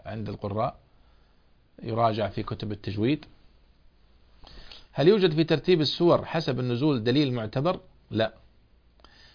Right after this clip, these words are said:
مرتضى الفاضل: "هل يوجد في ترتيب السور حسب النزول دليل معتبر؟" لا. وهل ما نقله السيوطي في ذلك قوي أو نقل بالتواتر؟ هل يصلح لاعتماده في الدراسات أم مجرد الاستئناس؟ في الحقيقة يا مرتضى،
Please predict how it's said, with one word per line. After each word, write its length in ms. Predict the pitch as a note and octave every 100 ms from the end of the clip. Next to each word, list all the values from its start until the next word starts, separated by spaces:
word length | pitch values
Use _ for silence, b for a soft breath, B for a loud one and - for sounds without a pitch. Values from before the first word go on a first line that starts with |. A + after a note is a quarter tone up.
| b -
مرتضى 440 | C3 C#3 D3+ C#3+
الفاضل: 440 | C#3 G#2 A2 G2+ F#2+
"هل 160 | G#2
يوجد 320 | C3+ F3 C3+
في 160 | A2+ B2+
ترتيب 380 | A#2+ A#2 D#3 D3
السور 400 | A#2+ - D#3 A#2
حسب 320 | - C#3 B2
النزول 360 | A#2 A2 C3+ A2+
دليل 260 | A#2+ C3+
معتبر؟" 400 | B2 A2+ D3+ D3
لا. 180 | A2+ F#2 - b b b b -
وهل 240 | A#2+ F#3
ما 120 | F3
نقله 320 | D#3+ D#3 E3+
السيوطي 420 | D3 - D#3+ D#3+ C3+
في 120 | C3
ذلك 280 | D3+ C#3+ -
قوي 380 | D3+ E3 F#3 -
أو 120 | C3+ A#2+
نقل 280 | C#3 C#3+
بالتواتر؟ 680 | B2 B2 - B2 D#3+ E3+ C#3+
هل 80 | C#3
يصلح 220 | D#3 C3
لاعتماده 560 | A#2+ A#2 A#2+ C3+ C3 A#2
في 80 |
الدراسات 600 | A2+ A2 A2 G#2 C#3 D3
أم 120 | B2+ A#2
مجرد 320 | A#2 B2+ A2+
الاستئناس؟ 500 | G#2+ - F#2+ F#2+ - B B B B B
في 60 | -
الحقيقة 440 | C#3 E3+ A#3 G3+
يا 160 | E3 D#3
مرتضى، 560 | D3+ F#3+ E3+ D#3 E3+